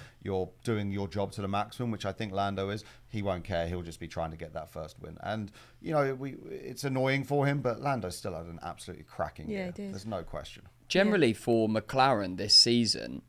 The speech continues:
Speaker 3: I mean, I don't know if I can ever remember a mid-season resurgence better than what they've
Speaker 1: Mm.
Speaker 3: done. You, you remember when first, first race,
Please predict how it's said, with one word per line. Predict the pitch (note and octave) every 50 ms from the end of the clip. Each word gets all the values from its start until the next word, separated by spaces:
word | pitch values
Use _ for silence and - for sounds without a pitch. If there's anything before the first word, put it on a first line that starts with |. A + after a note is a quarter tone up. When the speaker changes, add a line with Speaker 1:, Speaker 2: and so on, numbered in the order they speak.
| _ - -
Speaker 3:
I | - A2
mean, | A2 A2 A2+ A2+ A2+ A2+ A2+ - - _ _ -
I | B2 C#3 D#3+
don't | D#3 D3 -
know | A#2+ B2 A#2 A2 - -
if | G#2+ -
I | B2+ B2 B2
can | - B2+ A#2 -
ever | - B2+ C3 A#2+ - A#2 A2
remember | G#2 G#2 G2+ G#2 G#2+ G#2+ G#2 G#2+ G#2 F2 - F2+ F2+ - - _ _ - _ _ _ _ _ _ _ -
a | A2+
mid-season | A2 A2 A2 A2+ A2 G2 - - - B2 A2+ A2 G2+ - G#2+ G#2
resurgence | G#2 G#2 - - A#2+ G#2 G2+ G2 - G2+ F2 -
better | - - - G2+ - - - G2+
than | G2 F#2+
what | G2+ G2 -
they've | - G2+ G2
Speaker 1:
Mm. |
Speaker 3:
done. | F2 G2+ - - - -
You, | D3+ F3+ G3+ G3+ G#3
you | - F#3 A3 A#3
remember | A3 A3+ A3 A3 A3 G3+ D#3
when | C3 C3 B2+ B2+ B2+ B2 - - - _ - - -
first, | - - - - F#3 G3 G3 G3 - - F#3 - -
first | - - E3 E3 E3+ D#3+ - -
race, | C3 A#2 G2+ D#2+ B1+ - - - - -